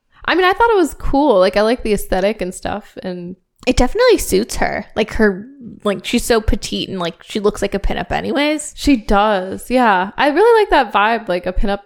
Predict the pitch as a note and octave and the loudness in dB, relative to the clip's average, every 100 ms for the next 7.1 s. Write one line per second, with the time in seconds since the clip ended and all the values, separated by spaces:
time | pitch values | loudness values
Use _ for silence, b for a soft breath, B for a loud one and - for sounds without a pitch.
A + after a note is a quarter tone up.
0 | - F#3+ G#3+ A#3 A3+ C4 E4 E4 C#4+ A3 | -10 0 2 2 -2 -6 -4 -4 -2 0
1 | G3 G#3+ B3 - A#3 F3+ G3 G3+ G3+ G3 | 0 -2 -4 -2 -2 -2 -2 0 0 0
2 | G3 G3+ _ _ _ _ _ _ _ _ | -4 -8 _ _ _ _ _ _ _ _
3 | _ _ _ _ A3 A#3+ G3 G#3 G3+ - | _ _ _ _ -8 -8 -8 -10 -12 -4
4 | - C4 C#4+ D4 D4 C#4+ A3+ G3+ F#3+ G3+ | 0 4 4 4 2 2 -2 -4 -4 -2
5 | F#3+ - G#3 G3+ F#3+ - G#3 G3+ G3+ - | -2 0 0 0 -2 0 2 2 -2 -2
6 | G3 - - - F3+ G3+ G#3 G#3 G#3 - | -2 -2 -4 -2 0 2 2 0 0 -8
7 | - | -10